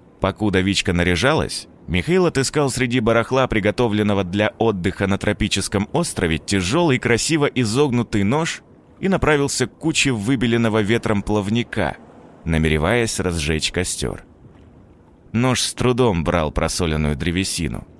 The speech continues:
да и сама она не желала разгораться, медленно обугливаясь под дрожащим огоньком зажигалки.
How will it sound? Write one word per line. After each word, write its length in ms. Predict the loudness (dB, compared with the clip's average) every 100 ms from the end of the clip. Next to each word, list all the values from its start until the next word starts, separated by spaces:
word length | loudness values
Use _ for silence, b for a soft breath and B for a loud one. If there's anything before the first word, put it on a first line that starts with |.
| -6
да 120 | -2
и 60 | -2
сама 440 | 0 0 2 0
она 240 | 0 0
не 120 | 0 0
желала 380 | 0 -2 -2
разгораться, 760 | -2 -2 -2 0 0 -4 -10 -14 -20 -10
медленно 520 | -2 -2 0 -2 -2
обугливаясь 800 | -2 -4 -2 -2 0 -2 -2 -2
под 240 | -4 -6 -4
дрожащим 580 | -4 -2 0 0 -2 -2
огоньком 560 | -4 -2 -2 -2 -4
зажигалки. 800 | -2 -2 -4 -2 -4 -6 -12 -18